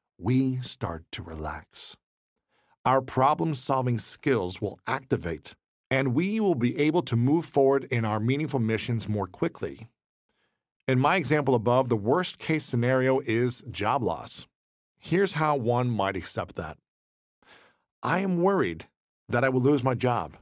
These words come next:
If I lose my job, then I know other positions are available at a different company. I can use my LinkedIn account to connect with other people in my field. If that doesn't work,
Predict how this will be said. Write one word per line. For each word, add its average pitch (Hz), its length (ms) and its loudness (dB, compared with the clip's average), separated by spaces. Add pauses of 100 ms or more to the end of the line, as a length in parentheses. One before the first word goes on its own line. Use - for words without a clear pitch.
(800)
If 120 100 0
I 151 60 6
lose 175 200 6
my 165 120 4
job, 135 440 2
then 147 120 4
I 147 120 2
know 156 400 2
other 165 240 2
positions 127 540 0
are 120 120 4
available 127 600 2
at 110 180 0
a 120 60 2
different 117 400 -2
company. 117 600 -2 (840)
I 131 80 0
can 143 180 2
use 160 200 6
my 147 120 4
LinkedIn 147 380 2
account 147 420 -2
to 127 80 -8
connect 127 380 0
with 127 120 0
other 120 160 0
people 131 360 0
in 117 80 2
my 117 140 0
field. 92 500 -4 (460)
If 135 140 2
that 185 180 4
doesn't 123 280 2
work, 123 360 -2